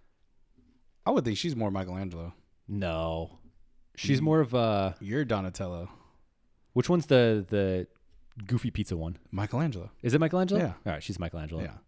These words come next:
Speaker 2: Yeah, that's for sure.
Speaker 1: You're Donatello. You're the nerd.
Speaker 2: He's the pur-, purple one.
Speaker 1: Yeah.
Speaker 2: And who are you?
Speaker 1: I don't know. I always claim Leo, but then everybody's like, "You're not Leo. You're not a leader." And I'm like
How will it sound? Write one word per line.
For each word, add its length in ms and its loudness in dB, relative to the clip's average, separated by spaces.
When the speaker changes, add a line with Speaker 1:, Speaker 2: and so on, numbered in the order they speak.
Speaker 2:
Yeah, 160 -2
that's 140 -6
for 100 -8
sure. 220 -6
Speaker 1:
You're 260 2
Donatello. 560 -4
You're 160 -8
the 100 -6
nerd. 320 -10
Speaker 2:
He's 140 0
the 120 2
pur-, 340 -2
purple 220 -2
one. 180 -6
Speaker 1:
Yeah. 180 -8
Speaker 2:
And 100 -2
who 80 4
are 100 4
you? 220 0
Speaker 1:
I 40 -2
don't 100 2
know. 180 4
I 60 2
always 180 6
claim 340 0
Leo, 440 6
but 160 0
then 120 2
everybody's 680 2
like, 220 -4
"You're 100 4
not 220 0
Leo. 220 0
You're 140 2
not 160 2
a 40 -2
leader." 340 0
And 100 0
I'm 60 -2
like 220 -2